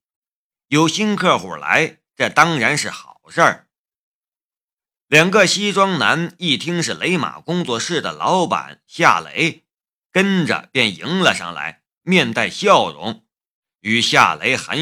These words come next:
暄：“我叫周伟，这位是我的同事，名叫江心。”一个自称是周伟的西装男笑着说道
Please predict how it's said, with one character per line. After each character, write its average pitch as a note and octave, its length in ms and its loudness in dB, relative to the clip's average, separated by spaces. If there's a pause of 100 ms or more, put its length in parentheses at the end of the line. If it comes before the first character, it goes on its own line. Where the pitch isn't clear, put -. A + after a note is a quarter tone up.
(100)
暄 F2 280 -6 (1800)
：“我 G#2 140 -4
叫 C#3+ 320 8
周 E3+ 260 2
伟， F#2+ 420 -2 (260)
这 C#3+ 120 2
位 C#3 120 4
是 B2 260 4
我 E2+ 180 -4
的 E2 100 -12
同 D3+ 260 -6
事， D3+ 340 0 (200)
名 B2 200 -2
叫 B2 200 2
江 D#3+ 260 0
心。” E3+ 360 0 (1160)
一 G#3+ 180 2
个 F3+ 320 6
自 D#3 240 2
称 F3 200 0
是 C3 120 -2
周 F#3+ 320 0
伟 D#2+ 220 -4
的 C#2+ 140 -18
西 E3+ 220 -8
装 E3+ 200 2
男 A2+ 380 -6 (120)
笑 C3+ 320 0
着 - 140 -18
说 D#3+ 300 2
道 D#2 260 -4